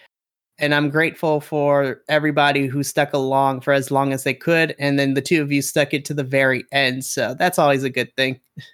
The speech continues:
Oh my goodness. But honestly, yeah, you can basically boil down this campaign 'cause it was divided into t-, two. So you had the main story, which were usually the cases y'all were involved in.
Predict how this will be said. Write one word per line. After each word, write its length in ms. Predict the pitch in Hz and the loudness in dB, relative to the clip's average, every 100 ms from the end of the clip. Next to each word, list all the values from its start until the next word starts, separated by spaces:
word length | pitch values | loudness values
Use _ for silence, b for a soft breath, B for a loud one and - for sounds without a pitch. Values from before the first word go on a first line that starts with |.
| _ _ _ _ _ - - | _ _ _ _ _ -14 -2
Oh 200 | 226 220 | 2 2
my 120 | 196 | 2
goodness. 760 | 160 165 170 165 - - - - _ | 0 0 0 -2 -4 -8 -12 -18 _
But 140 | 160 - | -4 0
honestly, 720 | 170 254 269 208 180 160 156 147 | 0 2 0 0 0 0 -2 -2
yeah, 460 | 156 185 156 147 | 0 2 2 0
you 100 | 139 | -2
can 200 | 135 175 | -2 -2
basically 480 | 143 156 185 139 131 | 0 -2 -2 -4 -4
boil 340 | 127 135 139 131 | 0 2 2 2
down 240 | 139 139 | 0 0
this 160 | 139 - | -2 -4
campaign 640 | 147 135 - 151 147 135 | -4 -4 -2 -2 -2 -2
'cause 100 | 147 | -2
it 40 | |
was 260 | 143 139 139 | -2 -4 -6
divided 500 | 139 135 143 143 135 | -4 0 0 0 -4
into 220 | 131 131 - | -6 -10 -12
t-, 240 | - - - | -12 -12 -12
two. 480 | - 170 135 127 139 | -4 0 0 0 -4
So 240 | - 143 | -2 -2
you 200 | 135 135 135 | 0 -2 0
had 280 | 143 139 | 2 0
the 60 | 139 | -2
main 320 | 127 156 185 | 0 2 2
story, 380 | 170 151 143 160 | 0 0 2 2
which 200 | 156 143 | -2 -4
were 60 | 139 | -6
usually 400 | 131 127 139 131 | -4 -6 -6 -6
the 80 | |
cases 480 | 127 - 139 - 139 | -6 -4 -4 -4 -4
y'all 260 | 135 127 127 | -2 0 -2
were 160 | 127 | -2
involved 420 | 127 131 127 127 143 | -2 0 0 0 -2
in. 180 | 147 | -2